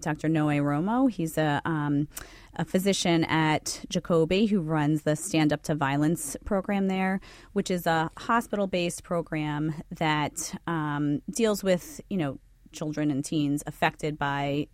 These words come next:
various types of violence, but in particular with gun violence. And, um, they use a very successful model with community outreach workers. So they're, um, you know, members of the community that can partner with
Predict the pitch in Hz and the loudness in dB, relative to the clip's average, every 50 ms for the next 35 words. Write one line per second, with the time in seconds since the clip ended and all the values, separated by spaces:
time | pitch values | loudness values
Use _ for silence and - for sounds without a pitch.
0 | - - 196 226 220 214 190 170 - - - 135 - - - 135 147 156 139 127 | -8 0 4 6 6 6 6 4 2 0 -6 -8 -6 -6 -6 -6 -4 -4 -4 -4
1 | 131 131 101 117 151 - - - - - - - - - - 165 160 151 151 170 | -4 -4 -4 -4 -4 -6 -8 -14 -18 -20 -20 -20 -10 -4 -2 0 0 2 0 0
2 | 156 - 170 160 - 160 147 143 143 139 139 139 143 - - 147 143 143 143 143 | -2 -2 -4 -4 -4 -4 -2 -2 -2 -2 -4 -6 -6 -6 -6 -4 -4 -2 -2 -2
3 | 143 147 156 160 175 185 185 - - - - - _ - 170 165 151 151 147 147 | -2 -2 -2 -2 -2 -4 -4 -6 -10 -12 -14 -14 _ -6 -6 -4 -4 -2 -2 -2
4 | 147 147 151 - - - 160 151 143 143 143 147 151 147 185 175 190 190 196 190 | -2 -2 -4 -4 -6 -6 -4 -2 -2 -2 -2 -2 -2 -2 -2 0 0 0 0 0
5 | 185 180 180 175 170 - - - 160 160 151 151 147 147 147 - 180 185 170 170 | -2 -2 -2 -4 -6 -8 -10 -8 -6 -6 -6 -4 -4 -6 -6 -6 -2 -2 -2 -2
6 | - - - - - - 254 240 - - 180 170 165 156 151 151 151 151 147 147 | -2 -4 -10 -4 0 0 0 0 0 -2 -4 -2 -2 -2 -2 -2 -2 -2 -2 -2
7 | 147 151 139 147 - - - - - - - - - - 196 185 175 170 170 170 | -2 -2 -2 -4 -6 -10 -20 -20 -20 -20 -20 -16 -8 -4 -2 -2 0 -2 -2 -2
8 | 175 185 185 185 190 190 - - 214 226 220 - - 254 247 247 - 262 269 262 | -4 -4 -4 -4 -4 -4 -4 -4 -4 -6 -4 -4 -4 -4 -2 -2 -2 -2 -2 -2
9 | - - 190 165 170 160 156 151 147 147 147 - - - - - 156 151 143 143 | -2 -4 -6 -4 -4 -2 -2 -2 -4 -4 -6 -8 -10 -14 -12 -10 -8 -6 -6 -4
10 | 147 147 147 - - - 170 170 156 139 147 160 170 196 190 185 165 180 170 - | -4 -4 -6 -6 -8 -8 -6 -4 -2 -2 0 0 2 2 2 0 0 -2 -4 -4
11 | - - - 294 392 339 233 208 190 185 185 165 - 165 160 165 - - 165 156 | -2 2 2 4 4 4 2 2 2 0 0 0 0 0 0 0 -2 -4 -4 -4
12 | 156 - - 190 170 156 - 175 175 156 151 151 160 160 156 - - | -4 -4 -2 0 0 0 0 -2 -4 -4 -2 0 0 0 0 -2 -6